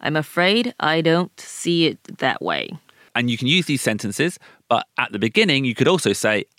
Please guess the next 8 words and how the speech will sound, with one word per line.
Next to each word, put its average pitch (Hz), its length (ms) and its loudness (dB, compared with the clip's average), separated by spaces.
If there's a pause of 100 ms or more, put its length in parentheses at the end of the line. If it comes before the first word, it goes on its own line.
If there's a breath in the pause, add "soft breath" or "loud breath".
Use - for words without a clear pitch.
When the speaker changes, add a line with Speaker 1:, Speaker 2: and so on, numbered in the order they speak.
(160)
Speaker 2:
"I 107 140 4
understand 113 500 2
what 95 140 2
you're 95 160 2
saying, 160 400 0
however, 170 600 2 (280)
I'm 95 160 0
afraid." - 460 -6